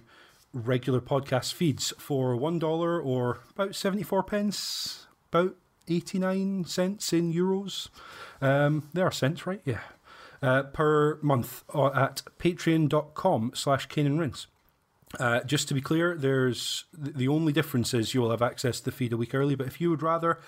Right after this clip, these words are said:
wait the week and get the podcast on your regular podcatcher, iTunes, wherever you, you grab podcasts from, you're more than welcome to do that, and you won't be missing out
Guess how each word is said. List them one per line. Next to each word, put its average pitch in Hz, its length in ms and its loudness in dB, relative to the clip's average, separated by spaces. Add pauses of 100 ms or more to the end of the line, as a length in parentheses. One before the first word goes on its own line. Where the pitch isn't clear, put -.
(400)
wait 147 300 0
the 147 80 4
week 175 360 0
and 123 340 2
get 139 480 -4 (320)
the 123 200 0
podcast 139 580 -2
on 135 160 4
your 131 220 2
regular 135 680 2 (220)
podcatcher, 131 840 0
iTunes, 131 580 2
wherever 123 260 0
you, 120 260 2 (100)
you 120 160 -2
grab 117 340 0
podcasts 117 460 0
from, 117 320 2 (420)
you're 123 180 2
more 147 240 2
than 143 300 2
welcome 139 300 0
to - 100 -12
do 147 100 0
that, 135 280 0
and 123 160 2
you 120 80 0
won't 135 160 0
be 123 80 0
missing 127 340 2
out 123 160 2